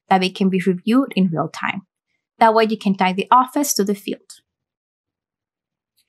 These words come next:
In terms of navigation, we have a smoother, more responsive in all contexts, including large models. It allows for clear communication between design, technical, and non-technical users with an easy to experience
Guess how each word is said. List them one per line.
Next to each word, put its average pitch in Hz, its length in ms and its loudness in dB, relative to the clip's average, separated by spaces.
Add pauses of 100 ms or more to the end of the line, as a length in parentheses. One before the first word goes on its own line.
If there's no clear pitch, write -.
(420)
In 233 100 6
terms 240 220 4
of 285 80 6
navigation, 269 800 2 (120)
we 208 80 2
have 196 180 2
a 196 60 -4
smoother, 240 460 2
more 233 140 6
responsive 226 500 2
in 185 120 0
all 175 120 0
contexts, 175 500 -4
including 180 460 2
large 156 340 -4
models. 147 480 -6 (580)
It 240 120 6
allows 262 300 4
for 226 140 2
clear 294 300 0
communication 285 840 2
between 196 300 0
design, 262 680 0
technical, 240 560 2
and 190 120 2
non-technical 247 600 2
users 185 560 -2 (280)
with 196 80 4
an 196 180 2
easy 226 240 0
to 247 100 -2
experience 202 640 0